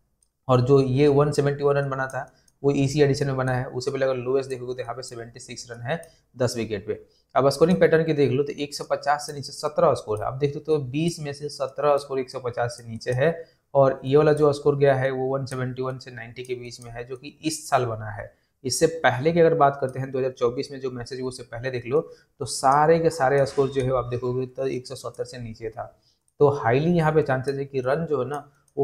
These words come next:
बहुत ज़्यादा नहीं बनने वाला है, तो आपको उसी के हिसाब से तैयार रख के जाना है कि आपको बहुत ज़्यादा run target नहीं करना है, चाहे वो session हो जाए, चाहे वो आप fantasy के लिए खेल रहे हो या किसी तरीके खेल रहे हो, तो आपको उस तरीके का run target नहीं करना है, क्योंकि यहाँ पे जो है उस तरीके की उम्मीदें थोड़ा से कम रहेंगे।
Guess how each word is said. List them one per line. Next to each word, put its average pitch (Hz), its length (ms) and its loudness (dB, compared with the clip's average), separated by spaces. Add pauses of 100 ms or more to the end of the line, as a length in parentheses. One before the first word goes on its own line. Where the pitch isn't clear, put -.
(140)
बहुत 160 400 2
ज़्यादा 151 220 6
नहीं 131 240 -2
बनने 113 240 -4
वाला 104 200 -10
है, 104 160 -20
तो 127 60 -4
आपको 117 280 0 (100)
उसी 131 260 -2
के 156 100 -2
हिसाब 143 280 -2
से 143 100 0
तैयार 127 300 2
रख 131 180 -4
के 120 60 -10
जाना 117 220 -8
है 131 180 -4 (460)
कि 143 60 0
आपको 143 360 0
बहुत 131 380 -2
ज़्यादा 147 240 4
run 143 120 -2
target 131 380 0
नहीं 127 160 -2
करना 123 260 -6
है, 135 120 -12
चाहे 131 200 -8
वो 120 140 -4
session 123 340 -8
हो 123 120 -14
जाए, 127 140 -6
चाहे 117 240 -16
वो 117 220 -6
आप 123 500 -4 (300)
fantasy 123 400 0
के 135 80 -2
लिए 131 100 0
खेल 127 180 -6
रहे 135 60 -2
हो 147 80 2
या 151 60 2
किसी 170 200 -2
तरीके 160 240 2
खेल 143 140 -6
रहे 131 80 -2
हो, 139 60 -2
तो 147 100 -4
आपको 143 200 -6 (140)
उस - 160 -10
तरीके 151 240 2
का 143 80 0
run 139 200 -2
target 123 400 -4
नहीं 117 220 -8
करना 113 260 -10
है, 123 160 -6 (340)
क्योंकि 135 180 -8
यहाँ 127 280 0
पे 143 140 -2
जो 135 100 0
है 127 120 -2
उस 131 180 -6
तरीके 127 200 -4
की 127 100 -10
उम्मीदें 120 380 -6
थोड़ा 117 220 -10
से 156 160 -10
कम 113 240 -6
रहेंगे। 104 400 -14